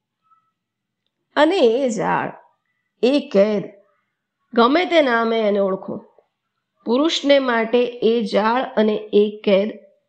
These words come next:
સ્વર્ગ કરતા વધારે સુહામણા છે, નહીં?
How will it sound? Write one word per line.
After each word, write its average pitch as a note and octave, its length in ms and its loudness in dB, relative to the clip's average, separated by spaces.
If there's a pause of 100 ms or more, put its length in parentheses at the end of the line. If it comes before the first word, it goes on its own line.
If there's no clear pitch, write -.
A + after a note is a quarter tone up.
(260)
સ્વર્ગ E4 600 0
કરતા B3 400 0
વધારે G#3+ 460 0
સુહામણા G3 560 -2
છે, - 260 -12 (540)
નહીં? G3 240 4